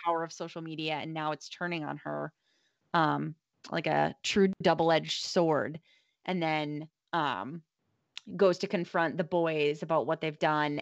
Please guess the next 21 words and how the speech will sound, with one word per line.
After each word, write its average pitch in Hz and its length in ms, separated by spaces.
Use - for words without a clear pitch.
and 147 440
ends 175 220
up - 220
getting 156 380
the 160 100
shit - 440
kicked - 260
out 143 180
of 151 100
her 139 380
by 160 160
Maeve, 160 580
Kimiko, 156 720
and, 147 440
uh, 151 240
Starlight, 135 720
which 180 180
was, 190 140
like, 185 160
a 185 40
great, 196 560